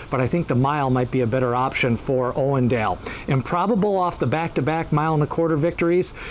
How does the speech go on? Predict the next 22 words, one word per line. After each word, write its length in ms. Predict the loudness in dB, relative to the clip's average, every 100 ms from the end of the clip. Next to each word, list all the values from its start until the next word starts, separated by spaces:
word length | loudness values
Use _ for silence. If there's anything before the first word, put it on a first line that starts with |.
| -8 -4
Uh, 180 | 0 0
he 200 | 0 0
could 200 | 0 0
also 300 | 0 2 2
maybe 240 | 2 2
cut 240 | 0 -2
back 220 | 0 -2 0
to 60 | 0
the 60 | 2
mile 340 | 2 2 2
if 160 | 0 0
Bob 220 | 0 0
Baffert 340 | 0 0 0
doesn't 240 | 0 2 2
wanna 220 | 2 2
run 200 | 2 0
three 300 | 0 0 2
of 80 | 2
them 180 | 2 2
in 220 | 2 2
the 200 | 2 0
Classic, 600 | -2 -2 0 0 0